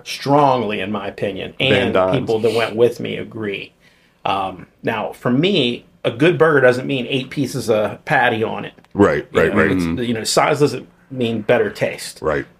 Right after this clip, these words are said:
Speaker 1: But they do have those giant burgers if you want that. They can even have this record for, um, patty burger with a pound of fries. You eat it, you get a shirt and everything
Speaker 3: <laughs> Oh,
Speaker 1: else.
Speaker 3: nice.
Speaker 1: But they have a triple, a double. I get the single.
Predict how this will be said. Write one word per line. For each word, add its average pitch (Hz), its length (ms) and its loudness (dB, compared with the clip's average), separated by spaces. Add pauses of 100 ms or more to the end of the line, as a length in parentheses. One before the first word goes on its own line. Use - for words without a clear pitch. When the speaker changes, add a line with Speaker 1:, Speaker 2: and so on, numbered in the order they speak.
(100)
Speaker 1:
But - 140 2
they 127 140 2
do 131 220 0
have 131 220 6
those 123 180 2
giant 123 300 2
burgers 120 340 0
if 120 140 -6
you 139 80 -2
want 165 280 2
that. - 260 -6 (120)
They 113 140 2
can 147 120 -4
even 135 180 0
have 131 180 0
this 117 220 -4
record 117 480 0
for, 123 460 2 (800)
um, 104 640 -2 (360)
patty 131 480 0 (140)
burger 123 360 6
with 113 200 0
a - 40 -20 (100)
pound 135 260 2
of 127 100 0
fries. 123 400 4
You 107 120 -4
eat 127 120 0
it, 131 60 0
you 123 140 -2
get - 100 0
a - 20 -12
shirt 127 260 0
and 127 80 -6
everything 127 240 0
Speaker 3:
<laughs> - 40 4
Oh, 85 80 6
Speaker 1:
else. 85 60 2
Speaker 3:
nice. 87 320 2 (180)
Speaker 1:
But 117 160 4
they 147 120 2
have 135 180 2
a 131 40 0
triple, 135 520 2
a 113 40 -2
double. 123 240 6
I 123 120 4
get 143 140 -4
the 165 60 -8
single. - 460 0